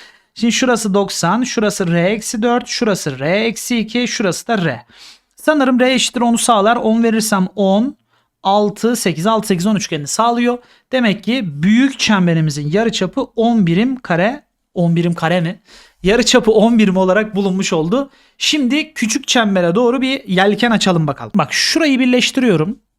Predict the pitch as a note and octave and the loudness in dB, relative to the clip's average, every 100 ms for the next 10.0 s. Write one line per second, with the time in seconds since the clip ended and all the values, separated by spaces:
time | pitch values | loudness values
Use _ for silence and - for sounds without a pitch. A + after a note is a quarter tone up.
0 | _ - - - _ - F3 E3+ E3 C4 | _ -20 -20 -20 _ -6 -2 0 2 4
1 | A#3+ A#3 A#3 A3 A3+ G3 E3 C#3+ G3 _ | 4 2 2 2 2 2 0 -2 -8 _
2 | _ F#3+ G#3+ G#3 G#3 - G3+ E3 D#3 G#3 | _ -4 -2 0 -4 -2 0 0 -2 -8
3 | - F#3+ G#3+ G3+ G3+ G3+ F3 D#3+ G3 G#3 | -2 0 2 2 2 0 0 2 2 2
4 | F#3 - - - C3+ F3 A3 _ _ _ | -2 -2 -6 -4 -4 -4 -10 _ _ _
5 | _ - - A3+ A3 A3 A3 - C4+ A#3+ | _ -6 0 2 2 0 -2 -4 0 2
6 | A3 A3+ F#3 G3+ A3+ A3 E3+ D#3+ D3 D3+ | 2 2 2 2 2 2 0 -2 -4 -4
7 | F3+ G3 F#3+ F3+ G3 F#3 F#3 F3+ F#3+ F#3+ | -4 -2 -2 0 0 -2 -2 -2 -2 -6
8 | - D#3 C#3+ C#3+ C#3 D#3+ F3+ - F3 E3 | -6 -4 -4 -10 -10 -10 -10 -4 -2 -2
9 | D#3+ D#3 E3 F3 D#3 C#3+ C3 C#3 D#3 A3+ | -2 -2 -2 -2 -4 -6 -8 -8 -10 -10